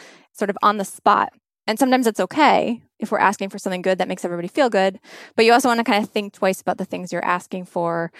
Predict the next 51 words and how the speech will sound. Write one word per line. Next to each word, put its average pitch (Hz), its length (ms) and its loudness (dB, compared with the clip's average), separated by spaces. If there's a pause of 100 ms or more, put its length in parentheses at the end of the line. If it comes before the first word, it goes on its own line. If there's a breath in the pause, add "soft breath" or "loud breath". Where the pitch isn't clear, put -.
(320 loud breath)
because 196 240 -4
if 185 80 -6
you're 190 160 -2
asking, 185 520 -2
for 190 120 -8
example, 175 800 -4
a 170 240 -6
subordinate 240 680 0 (160)
to 214 100 -6
do 190 160 -2
something 180 380 -4
that 175 200 -6
could 180 180 -8
be 170 140 -4
a 170 80 -2
little 170 200 -4
bit - 180 -14
sketchy 254 680 -2 (400 loud breath)
or 190 520 2
inappropriate, 226 920 0 (340 soft breath)
or 202 160 2
even 254 220 2
a 240 80 2
colleague 220 560 2
for 185 160 -6
those 175 220 -8
things, - 500 -12
it's - 120 -6
actually 185 260 -2
a 185 40 2
lot - 180 0
harder 185 260 -2
for 185 140 -6
them 180 220 -2
to - 80 -18
come 208 220 -2
out 190 160 0
and - 100 -14
say, 180 140 0
"I - 160 2
don't 208 100 2
want 190 120 -2
to 185 60 -4
do 226 180 -2
that. 180 320 2
I - 80 2
don't 180 160 -2
feel 180 100 -6
comfortable 196 400 -4
in 175 80 -6
that, 175 180 -4